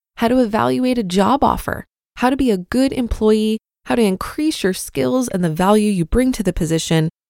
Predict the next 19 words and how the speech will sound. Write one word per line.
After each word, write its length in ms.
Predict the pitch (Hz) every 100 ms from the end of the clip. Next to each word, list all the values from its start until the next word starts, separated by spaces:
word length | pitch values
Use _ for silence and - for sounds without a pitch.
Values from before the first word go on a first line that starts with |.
| _
how 120 | - 202
to 180 | -
ask 320 | - 302 - -
for 180 | 214
a 60 | 175
raise 340 | 147 147 202
when 120 | 190 165
you 100 | 160
deserve 400 | 160 175 262 190
one, 260 | 160 170 - -
and 380 | 269 269 247 -
why 300 | 160 208 262
hard 340 | - 247 254
work 300 | 196 226 262
is 100 | 233
important. 480 | 214 - 254 - - - _ _ _ _ _ _ _ _ _
Number 260 | 196 196 214
five, 400 | - 165 - -
spending. 720 | - - - 185 180 165 -